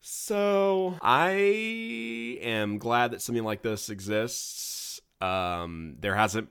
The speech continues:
been a decent Samurai Jack game ever. Like, I think there was one made for, like, the Game Boy,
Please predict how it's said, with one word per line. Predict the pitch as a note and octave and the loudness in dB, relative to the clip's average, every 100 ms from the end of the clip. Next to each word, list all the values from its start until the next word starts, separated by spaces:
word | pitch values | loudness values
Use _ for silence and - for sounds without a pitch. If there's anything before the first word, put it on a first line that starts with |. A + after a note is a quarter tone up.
| _ | _
been | - E2+ G2+ G2+ G2 F#2+ F#2+ | -20 -6 -2 -2 -2 -6 -6
a | F2+ F#2 | -6 -6
decent | F2+ F2 G2+ F#2+ A2 - | -8 -6 -4 -4 -6 -8
Samurai | G#2 G2+ G2 F#2+ | -6 -4 -2 -2
Jack | F#2+ G2+ F#2 - - | -2 -2 -2 -4 -6
game | F#2+ F2+ F2+ | -4 -4 -4
ever. | D#2 F2 F#2 F#2 | -6 -4 -4 -4
Like, | F2+ | -4
I | F2 | -6
think | F#2 | -6
there | F2+ | -6
was | F2 E2+ E2+ - - | -6 -6 -8 -14 -12
one | C#3 F#2 F2 | -6 -4 -2
made | F2+ E2+ E2 | -2 -4 -6
for, | F2 | -8
like, | D#2+ | -8
the | - | -10
Game | E2 E2 D#2+ | -8 -6 -6
Boy, | F2 F2 F2 F2 | -6 -4 -4 -6